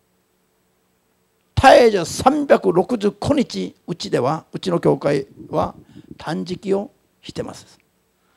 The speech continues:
三百六十九日、リレー断食をしてますよ。なんで？日本の霊的な防衛省の役目を果たすためには、この霊の戦いをやらないと、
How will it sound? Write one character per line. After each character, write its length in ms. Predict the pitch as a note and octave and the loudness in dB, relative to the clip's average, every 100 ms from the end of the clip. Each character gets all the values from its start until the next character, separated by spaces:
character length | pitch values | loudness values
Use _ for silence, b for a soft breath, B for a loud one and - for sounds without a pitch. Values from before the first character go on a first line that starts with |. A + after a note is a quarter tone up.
| b _ | b _
三 280 | - G#3+ G#3+ | -8 -4 -2
百 240 | G3+ E3 | -2 -2
六 240 | C#3 D#3+ E3 | -6 -6 -8
十 80 | |
九 140 | D3 G3+ | -6 -6
日、 240 | E3+ B2 | -6 -8
リ 120 | A2+ | 0
レ 140 | D3 F#3+ | 6 6
ー 60 | |
断 160 | F3+ D#3+ | 6 -4
食 120 | - | -4
を 60 | D#3+ | -6
し 60 | |
て 80 | - | -6
ま 100 | C#3 | -12
す 100 | - | -14
よ。 80 | - | -12
な 140 | B2+ E3 | -6 -2
ん 60 | |
で？ 220 | F#3 A3 - _ _ _ _ _ | -2 -2 -6 _ _ _ _ _
日 180 | - C#3+ | -6 -4
本 220 | D3 G3+ | -2 -4
の 220 | F#3+ D3 B2+ | -2 -2 0
霊 160 | F#3 | 0
的 220 | F#3 E3+ | 0 -4
な 120 | A#2+ A#2 | -6 -6
防 200 | D3+ F3+ | -2 0
衛 80 | F#3 | 0
省 140 | E3+ | 0
の 60 | C#3 | -2
役 240 | A#2+ - | -4 -6
目 120 | D#3+ | -6
を 40 | C3+ | -8
果 160 | - | -8
た 100 | D3+ | -10
す 80 | D3+ | -8
た 80 | F3+ | -8
め 100 | E3+ | -10
に 80 | A#2+ | -12
は、 240 | C3 - _ _ _ _ _ _ _ _ _ _ | -12 -14 _ _ _ _ _ _ _ _ _ _
こ 120 | G3 | 0
の 160 | F#3+ E3 | 4 8
霊 180 | G#3+ | 8
の 120 | G#3+ F3+ | 8 2
戦 360 | C#3+ E3 - | 0 -2 0
い 60 | F3+ | 0
を 80 | C#3+ | 0
や 180 | - | -4
ら 100 | E3+ D#3+ | -4 -4
な 80 | D#3 | -4
い 40 | |
と、 220 | F#3+ G3+ | -4 -6